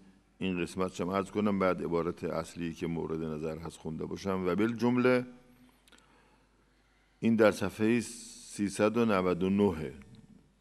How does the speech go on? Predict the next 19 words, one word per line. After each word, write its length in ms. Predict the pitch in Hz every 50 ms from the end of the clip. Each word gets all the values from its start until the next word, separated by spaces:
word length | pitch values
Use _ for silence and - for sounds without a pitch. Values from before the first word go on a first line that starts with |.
| _ _ - - - 120
لا 420 | 110 107 110 113 123 135 143 151
دلیل 520 | 143 127 127 117 110 107 101 95 92 90 90
علی 500 | 90 85 85 92 98 95 92 90 87 85
صدق 580 | - - - - 110 110 101 85 - - -
مفهوم 920 | 90 87 87 87 85 80 - - - - - - 110 110 98 92 87 85 82
الاراده 1040 | 82 82 80 - - - - 90 90 85 85 85 85 85 85 82 82 95 113 123 143
علی 460 | 147 - 113 120 120 110 101 98 95 - - -
علم 400 | 143 160 165 165 151 143 139 135
الواجب 720 | 127 120 117 110 101 95 98 92 92 92 95 98 127 135 -
تعالی 640 | - - - 110 92 98 95 92 104 117 139 151
به 140 | 147 143 135
نظام 440 | 127 110 98 92 92 110 113 120 139
الاصلح. 600 | 123 110 - - 73 - - - 82 78 - - - - _ _ _ _ _ _ _ _ _ _ _ _ _ _ _ _ _ _ _ _ _ _ _ _ _ _ _ _ _ _ _ _ _ _ _ -
یعنی 420 | 110 107 107 107 104 104 104 107
اون 340 | 107 107 - 101 104 104 104
چه 180 | 101 - - 95
حکما 720 | 90 85 92 98 95 98 - 104 101 101 104 101 101 101
گفتن 840 | 104 98 104 104 90 - - - 104 101 104 101 101 104 107 110 107 - - - - - _ _ _ _ _ _ _ _ _ -
که 500 | - - 101 101 101 101 101 104 101